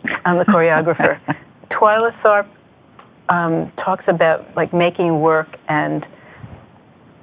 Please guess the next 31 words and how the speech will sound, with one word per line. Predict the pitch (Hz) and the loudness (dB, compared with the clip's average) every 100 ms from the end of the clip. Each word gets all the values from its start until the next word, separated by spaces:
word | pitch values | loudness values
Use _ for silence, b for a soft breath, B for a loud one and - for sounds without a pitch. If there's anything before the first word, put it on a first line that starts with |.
| - - - - - - - - - - - - - - - - | -20 -20 -20 -20 -20 -20 -20 -20 -20 -20 -20 -20 -20 -20 -8 -2
not | 190 202 | 0 0
necess-, | 220 214 185 - | 0 -2 -2 -2
she | 233 | -4
calls | 208 - 233 | -2 0 2
it | 220 | 2
muck, | 170 180 208 | 2 0 0
going | 226 226 | 0 0
into | 220 214 | -2 0
a | 185 | 0
room | 170 190 180 | 2 0 2
and | 151 156 | 0 0
mucking | 185 - 170 | 0 0 0
around. | 156 151 151 160 147 - - B B B B _ | 0 -2 -2 -2 -6 -10 -16 B B B B _
And | 180 170 | -2 0
she | 185 | 0
may | 180 196 | 0 0
come | - 190 | -2 -2
up | 185 - | -2 0
with | 170 | -2
a | 160 | -2
phrase, | - - 160 156 156 - - - - | -6 -2 0 2 -2 -6 -12 -18 -10
you | 175 | -6
know, | 156 156 | -4 -2
a | 147 | 0
movement, | 160 165 160 147 - - B B B B _ _ - | 2 0 0 -2 -4 -14 B B B B _ _ -2
and | 170 160 | 0 2
then | 151 160 156 156 - - _ _ - | 2 2 2 -2 -6 -18 _ _ -4
that | 190 196 | 0 0
may | 226 | 0
be | 196 190 190 | 0 2 2
it. | 294 - - | 2 -2 -8